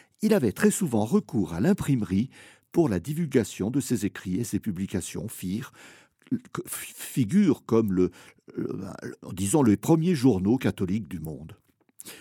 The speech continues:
Et il est aussi le saint patron des sourds-muets, car il a hébergé pendant dix-sept ans un jeune sourd-muet du nom de Martin. Il est fêté le vingt-quatre janvier et non le vingt-huit décembre, au jour de sa mort, car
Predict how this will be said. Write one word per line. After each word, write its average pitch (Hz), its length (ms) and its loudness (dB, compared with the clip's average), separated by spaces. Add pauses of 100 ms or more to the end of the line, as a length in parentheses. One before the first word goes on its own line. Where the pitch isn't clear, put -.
(500)
Et 135 260 -2
il 165 140 0
est 180 140 0
aussi 196 240 2
le 160 80 6
saint 165 200 -2
patron 165 380 -2
des 127 120 0
sourds-muets, 160 680 0 (400)
car 107 380 0 (240)
il 98 120 0
a 87 100 -4
hébergé 87 520 -2
pendant 87 300 -2
dix-sept - 480 -2
ans 82 180 -8 (400)
un 131 220 4
jeune 101 400 2
sourd-muet 139 580 2
du 143 160 2
nom 98 180 0
de 104 300 0
Martin. 87 540 -4 (840)
Il 170 140 2
est 196 40 2
fêté 208 220 2
le 170 80 4
vingt-quatre 151 480 0
janvier 123 600 2
et 90 160 2
non 160 260 2
le 127 100 6
vingt-huit 95 360 0
décembre, 87 500 -2
au 95 80 0
jour 95 200 -2
de 92 100 -4
sa 90 160 -4
mort, 87 280 -2
car 135 280 0